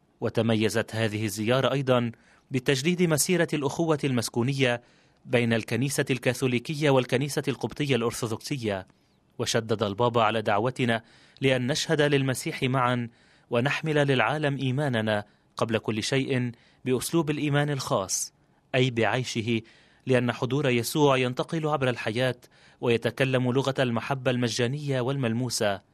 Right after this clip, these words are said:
فنبني هكذا الشركة عبر الواقع اليومي الملموس لشهادتنا المعاشة، ونقدم معاً شهادة مشتركة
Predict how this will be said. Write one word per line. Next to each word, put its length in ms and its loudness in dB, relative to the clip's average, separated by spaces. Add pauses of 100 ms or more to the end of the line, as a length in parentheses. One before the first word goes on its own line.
(300)
فنبني 600 -2
هكذا 260 0
الشركة 580 0 (420)
عبر 260 2
الواقع 460 0
اليومي 420 0
الملموس 640 -4 (240)
لشهادتنا 720 0
المعاشة، 640 0 (500)
ونقدم 640 -2
معاً 300 2
شهادة 520 -2
مشتركة 880 -2